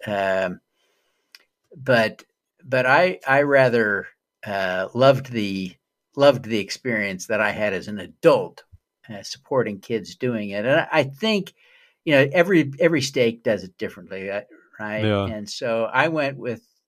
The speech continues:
Speaker 1: with a stake that had a really low bar. Like, let's make this, relatively speaking,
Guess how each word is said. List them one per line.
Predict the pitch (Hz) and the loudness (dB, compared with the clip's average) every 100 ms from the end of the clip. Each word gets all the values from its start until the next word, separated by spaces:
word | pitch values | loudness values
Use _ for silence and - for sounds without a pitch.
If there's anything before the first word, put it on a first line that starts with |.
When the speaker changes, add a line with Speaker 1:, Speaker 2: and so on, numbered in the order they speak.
| _ | _
Speaker 1:
with | 120 101 | -8 -8
a | 104 | -6
stake | - - 127 117 113 107 - | -8 0 4 4 4 -2 -6
that | 110 104 95 _ - | -2 -2 -2 _ -14
had | - 123 113 104 110 135 - | -2 4 4 2 -4 -10 -2
a | 123 113 | 2 4
really | 131 151 156 131 113 | 4 6 8 8 6
low | 107 104 | 8 6
bar. | 92 95 87 - - _ _ _ - | 6 0 0 -2 -8 _ _ _ -4
Like, | 113 | 4
let's | 123 131 | 4 4
make | 170 135 139 | 2 2 4
this, | 139 127 - - - _ _ _ _ - | 6 6 6 -2 -8 _ _ _ _ 2
relatively | 135 143 143 143 135 | 6 6 6 4 4
speaking, | 127 - 139 127 120 127 123 120 127 | 2 4 6 6 6 6 6 4 2